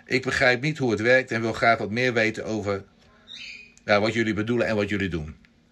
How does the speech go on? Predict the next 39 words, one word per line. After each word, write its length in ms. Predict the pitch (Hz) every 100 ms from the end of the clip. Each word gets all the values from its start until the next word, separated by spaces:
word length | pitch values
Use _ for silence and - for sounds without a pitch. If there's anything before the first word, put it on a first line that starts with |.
| _ _
Ik 160 | 117 110
ben 220 | 127 143
destijds," 760 | 208 - 135 156 285 - -
luister 360 | - 120 156 175
heel 100 | 180
goed, 340 | 156 104 - _ _ _ _ _ _ _ _ _ _ _ _ _ _ _
"in 160 | - 160
gesprek 420 | 131 - 185 180
geweest 440 | 135 123 131 -
met 160 | 120 127
deze 280 | 151 160 165
man, 300 | 156 95 80
Brian 420 | 131 139 156 135
Roy. 360 | 135 135 90 80 _ _ _ _ _
Maar 160 | - 127
dat 160 | 127 -
vond 180 | 143
ik 80 | 123
zo'n 240 | - 170 151
verschrikkelijke 600 | 143 - 165 147 131 -
agressieve 600 | 139 135 123 - 127 107
man 260 | 113 139 120
dat 140 | 131
ik 140 | 131 107
me 80 |
er 140 | 104 104
verder 300 | - 147 135
niet 180 | 143 135
in 100 | 131
heb 100 | 120
verdiept. 300 | 127 104 -
Gelukkig 420 | 120 135 143 110
werkte 340 | 117 127 123
mijn 160 | 117 113
intuïtie 640 | 120 113 113 110 - 104
toen 200 | - 113
heel 200 | 101 101
erg 100 | 101
goed." 280 | - 101 -